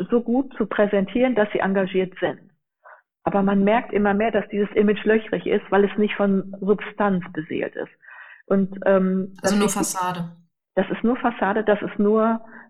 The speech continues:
Speaker 1: ähm, Gequatsche. Die reden, äh, davon, sie würden's tun, sie tun es aber nicht. Und das ist ein wichtiger Faktor, um mit einem Image oder,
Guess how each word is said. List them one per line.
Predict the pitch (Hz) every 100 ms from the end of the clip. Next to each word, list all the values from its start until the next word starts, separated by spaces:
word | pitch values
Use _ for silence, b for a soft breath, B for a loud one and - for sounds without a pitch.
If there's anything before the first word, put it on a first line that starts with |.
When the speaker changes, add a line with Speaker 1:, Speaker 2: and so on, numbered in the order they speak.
| -
Speaker 1:
ähm, | 190 190 185 185 190
Gequatsche. | 208 - 330 - - - - _
Die | 190
reden, | 190 226 285 196 180 214 - - _ _ _ -
äh, | 180
davon, | 185 185 180 175
sie | 190 180
würden's | 180 190
tun, | 196 190
sie | 196
tun | 214 190
es | 180
aber | 156 151
nicht. | 151 -
Und |
das | 175
ist | 180 185
ein | 190
wichtiger | 196 202 196
Faktor, | 196 190 - 185 180 B B B B
um | 190 185
mit | 190 185
einem | 160
Image | - 240 277 180 -
oder, | 165 170 156 165 165